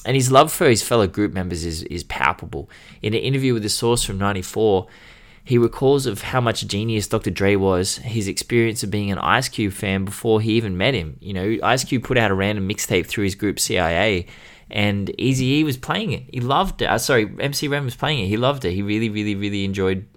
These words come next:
it. And, and when he first met Cube, he told him all about it. Like, he was a massive fan. When he talks about, um, uh, N W A, it's just with, like, he misses it, you know, he really does. Uh, in,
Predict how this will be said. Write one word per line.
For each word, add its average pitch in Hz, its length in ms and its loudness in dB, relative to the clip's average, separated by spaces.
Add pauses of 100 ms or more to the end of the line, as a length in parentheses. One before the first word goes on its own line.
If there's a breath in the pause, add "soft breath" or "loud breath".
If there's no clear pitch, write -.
it. 104 220 -2
And, 98 220 -4
and 104 160 -4
when 107 120 -2
he 107 40 -2
first 120 360 0
met 110 160 -4
Cube, 143 320 0
he 110 60 -4
told 143 300 -2
him 127 140 -4
all 131 80 -4
about 131 420 2
it. 131 140 0
Like, 107 300 0 (440 loud breath)
he 160 160 2
was 165 120 2
a 147 40 -2
massive 139 480 -4
fan. 117 300 -2
When 104 120 -2
he 117 60 -4
talks 139 440 -2
about, 117 420 2
um, 92 400 -2 (600 loud breath)
uh, 95 200 2
N 113 160 0
W 101 340 2
A, 92 160 4
it's - 200 -4
just - 240 -6
with, 101 280 -6
like, 87 380 -4 (340 soft breath)
he 101 140 -4
misses 123 400 0
it, - 180 -4 (140)
you 98 160 -4
know, 87 220 -2
he 120 140 -2
really 127 260 0
does. 104 520 0
Uh, 95 320 4
in, 110 220 -4